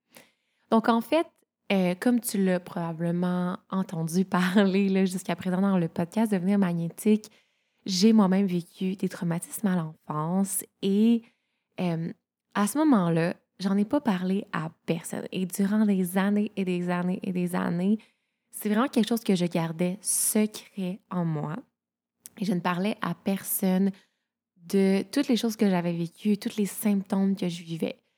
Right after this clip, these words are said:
Jusqu'à temps que tranquillement, euh, je commence à m'intéresser à toutes ces choses-là et que je commence à vraiment comme partager avec ma communauté sur les réseaux sociaux, mais aussi dans ma vie personnelle, j'ai commencé de plus en plus à en parler.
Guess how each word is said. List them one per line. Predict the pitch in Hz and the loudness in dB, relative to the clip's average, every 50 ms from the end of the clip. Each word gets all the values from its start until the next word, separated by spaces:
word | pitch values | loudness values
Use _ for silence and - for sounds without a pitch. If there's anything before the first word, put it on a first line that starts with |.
| _ _ _ _ _ _ _ _ - | _ _ _ _ _ _ _ _ -8
Jusqu'à | - 208 208 220 247 294 339 - - - - - - 214 190 | -6 -4 -2 0 0 0 0 0 -4 -10 -8 -2 2 2 2
temps | 190 - - 185 180 185 190 196 208 214 214 214 214 214 214 - - | 2 0 -4 -2 -2 0 0 0 0 2 2 2 2 0 0 -4 -8
que | - - 185 185 | -4 -2 -2 -2
tranquillement, | - - - 175 180 - - 175 170 175 175 175 180 185 185 185 190 185 - - - | -2 -2 -4 -4 -4 -2 -4 -4 -2 0 0 0 0 0 0 0 0 -2 -4 -4 -6
euh, | 175 165 160 160 160 160 160 160 | -4 -4 -2 -4 -4 -4 -4 -6
je | - 196 - | -6 -8 -8
commence | - - 170 170 - - | -6 -4 -4 -4 -2 -2
à | 170 | -2
m'intéresser | 165 170 170 - 175 - - 175 185 202 | -2 -2 -2 -2 -2 0 0 0 2 0
à | 202 | 0
toutes | - 190 180 - | -2 -2 -6 -4
ces | - 185 | -6 -6
choses-là | - - 170 165 170 185 190 190 - | -4 -4 -6 -4 0 2 2 2 2
et | 196 185 | -2 -6
que | - 175 165 | -4 -4 -4
je | - - | -4 -4
commence | - 175 165 165 180 196 - | -4 -2 0 0 -2 0 -2
à | 170 | -2
vraiment | 175 165 165 165 180 | -2 -2 -2 -4 -4
comme | - - 175 165 165 | -4 -4 -6 -6 -4
partager | - - 185 185 - - - 180 - 160 156 156 160 165 165 185 - - _ _ _ _ - | 0 0 -2 -2 -2 -4 -4 -2 -2 -2 -4 -4 -4 -4 -4 -6 -8 -12 _ _ _ _ -4
avec | 170 175 - 180 180 - | -4 0 0 -2 -2 0
ma | 190 196 220 | 0 0 2
communauté | - 254 220 208 196 185 175 - 196 | 4 6 6 8 6 6 4 2 -2
sur | 196 - - 233 | -4 -4 -4 0
les | 233 233 226 | 2 2 2
réseaux | - 220 202 196 190 | 2 2 0 0 -2
sociaux, | - - - 180 - - - 185 185 | -2 -4 -6 -6 -6 -4 -2 0 2
mais | 190 180 180 | 2 0 0
aussi | 185 208 - | -2 -4 -2
dans | - 247 233 | 0 2 2
ma | 208 185 | 2 2
vie | 180 190 185 | 0 -2 -4
personnelle, | - 185 180 175 - 185 170 165 165 170 | -4 -4 -4 -4 -4 -4 -2 -2 -2 -2
j'ai | 165 175 175 | -4 -6 -6
commencé | - 180 165 165 165 175 | -6 -6 -6 -6 -6 -6
de | - 175 | -6 -8
plus | 165 _ - - | -8 _ -8 -8
en | 170 165 | -8 -8
plus | - 202 190 - - | -6 -8 -10 -8 -6
à | 165 | -6
en | 165 165 170 | -6 -6 -6
parler. | 175 - 185 190 170 175 170 185 226 | -6 -8 -8 -8 -8 -8 -8 -10 -10